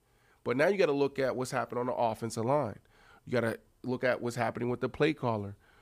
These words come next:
what's happening with the wide receiver, what's happening with the defense, what's happening on special teams. So it's not just Jalen Hurts. So, no, I haven't lost faith in Jalen Hurts. Jalen Hurts still know, still know how to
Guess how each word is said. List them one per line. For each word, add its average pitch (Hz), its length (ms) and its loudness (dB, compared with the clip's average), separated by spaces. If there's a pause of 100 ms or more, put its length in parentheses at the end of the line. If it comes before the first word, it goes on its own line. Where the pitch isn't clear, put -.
(160)
what's 120 180 2
happening 127 360 0
with 131 120 -2
the 139 60 0
wide 139 260 6
receiver, 151 240 0
what's 127 100 -2
happening 143 320 2
with 170 80 -2
the 175 80 0
defense, 160 720 -4 (480)
what's 143 160 -2
happening 185 340 4
on 196 80 6
special 214 400 0
teams. 123 600 -6 (880)
So 156 300 8
it's 147 120 2
not 202 220 6
just 156 260 -2
Jalen 147 420 2
Hurts. - 600 2 (280)
So, 135 280 2
no, 139 540 8
I 131 80 6
haven't 151 320 4
lost 135 260 6
faith 151 320 4
in 127 100 4
Jalen 120 360 2
Hurts. 120 420 2 (300)
Jalen 135 340 2
Hurts 143 240 0
still 147 300 2
know, 143 340 4
still 160 300 4
know 156 120 8
how 147 280 8
to 127 300 4